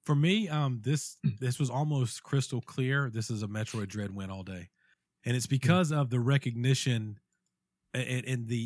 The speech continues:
Speaker 1: it, the inclusion of people back to the Nintendo console to play a Metroid game,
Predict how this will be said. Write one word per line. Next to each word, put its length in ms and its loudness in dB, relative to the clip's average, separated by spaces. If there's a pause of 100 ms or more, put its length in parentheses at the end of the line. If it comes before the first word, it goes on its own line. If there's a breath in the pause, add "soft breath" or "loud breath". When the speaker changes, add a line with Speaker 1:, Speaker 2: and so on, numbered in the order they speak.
(140)
Speaker 1:
it, 80 -12 (160)
the 340 -4 (260)
inclusion 600 2
of 160 0
people 380 0
back 440 0
to 200 0
the 80 -2
Nintendo 480 0
console 480 -2
to 60 -6
play 200 -2
a 40 -2
Metroid 420 -4
game, 400 -6